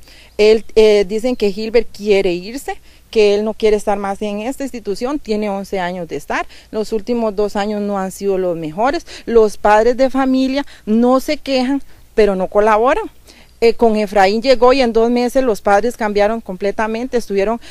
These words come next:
apoyándolo a él porque, eh, él puso la escuela a concursar para, para bandera ecológica,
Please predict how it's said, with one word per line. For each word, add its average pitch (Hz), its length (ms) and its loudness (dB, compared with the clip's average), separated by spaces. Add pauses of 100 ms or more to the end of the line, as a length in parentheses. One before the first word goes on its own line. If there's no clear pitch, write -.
(100)
apoyándolo 196 760 0
a 190 140 2
él 233 220 -2
porque, 208 400 -2 (200)
eh, 202 360 6
él 214 120 4
puso 233 360 -4
la 226 80 2
escuela 202 380 0
a - 20 0
concursar 202 480 -4
para, 220 280 0 (240)
para 190 440 0
bandera 180 320 0
ecológica, 302 840 -2